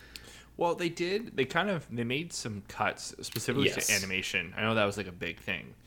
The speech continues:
Speaker 1: They're like, "No more." I don't think they're doing too many original animation projects anymore. They're just acquiring stuff.
Speaker 2: Not a bad
Speaker 1: Um,
Speaker 2: idea.
Speaker 1: but, um, but they're, they really seem convinced on, uh,
Speaker 2: They
Speaker 1: live action anime, which baffles me.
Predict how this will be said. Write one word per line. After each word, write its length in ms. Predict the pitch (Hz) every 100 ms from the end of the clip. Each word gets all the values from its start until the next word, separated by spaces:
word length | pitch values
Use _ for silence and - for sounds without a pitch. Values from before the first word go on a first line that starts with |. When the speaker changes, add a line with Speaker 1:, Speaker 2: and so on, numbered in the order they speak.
| - - -
Speaker 1:
They're 120 | 110
like, 160 | 95 101
"No 180 | 107 101
more." 680 | 101 101 98 92 92 95 - - - - - -
I 80 |
don't 120 | 135 151
think 120 | 160
they're 100 | 139
doing 320 | 123 120 110
too 200 | - 123
many 240 | 113 104
original 480 | 101 101 110 104 98 - - - - -
animation 380 | - 104 101 -
projects 340 | 123 117 120 -
anymore. 300 | 120 120 117
They're 120 | 101
just 120 | 98
acquiring 600 | - - 95 98 117 139 151 -
stuff. 320 | - 135 165 - - - -
Speaker 2:
Not 160 | 135
a 20 | 127
bad 200 | 123 101
Speaker 1:
Um, 120 | 98
Speaker 2:
idea. 200 | 98 92 - - - - - -
Speaker 1:
but, 280 | 101 -
um, 380 | 98 92 92 92 - - - -
but 180 | 104
they're, 220 | 104 98 95
they 120 | 101
really 240 | 120 185
seem 220 | - 123
convinced 480 | 107 101 98 98 -
on, 200 | 73 - -
uh, 40 |
Speaker 2:
They 200 | 139 135
Speaker 1:
live 280 | 123 101 104
action 280 | 104 - 90
anime, 440 | 92 85 78 76
which 300 | 73 76 - -
baffles 440 | 104 95 90 92
me. 220 | 69 73